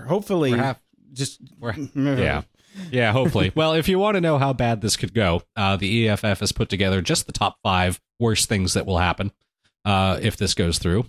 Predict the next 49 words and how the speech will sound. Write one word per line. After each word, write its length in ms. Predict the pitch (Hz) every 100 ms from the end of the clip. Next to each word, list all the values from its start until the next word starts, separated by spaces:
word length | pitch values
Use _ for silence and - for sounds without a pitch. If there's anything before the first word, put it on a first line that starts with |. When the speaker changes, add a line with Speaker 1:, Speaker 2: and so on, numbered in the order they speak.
| -
Speaker 2:
which 220 | 90 -
also, 520 | 92 90 95 92 80
we, 140 | 110 117
you 40 |
know, 80 | 98
we 180 | 120 131
include 400 | 127 - 113 101
obviously 400 | - 104 101 - 98
selling 320 | 107 98 95
all 200 | 98 98
your 120 | 95
data 220 | 90 87
to 60 | 90
marketers, 520 | 85 76 78 82 - -
which 260 | 82 - - _
is 220 | 107 90 -
kind 220 | 120 95
of 60 |
happening 340 | 71 82 - 76
anyways. 420 | 80 78 82 - - _ _ -
Um, 320 | 95 90 -
hijacking 640 | - 135 131 123 113 120
your 100 | 98
searches, 640 | 98 156 151 - 147 131 -
which 160 | 92
means 180 | 104 92
they 100 | 92
will 120 | 87 87
go 180 | 87
somewhere 380 | 85 - 92 82
else 240 | 113 107 -
to 100 | 110
collect 220 | - 98
the 60 | 101
data 260 | 85 90 87
before 380 | - - 160 170
it 80 | 135
moves 220 | 139 127
on 160 | 127 120
to 100 | 120
Google, 420 | 120 117 117 - _ -
'cause 80 | 82
let's 240 | 87 - -
not 180 | 82 - -
pretend 300 | 98 98 85
that 80 |
anybody's 380 | 90 87 90 82
using 240 | 90 82 82
Bing. 320 | 104 85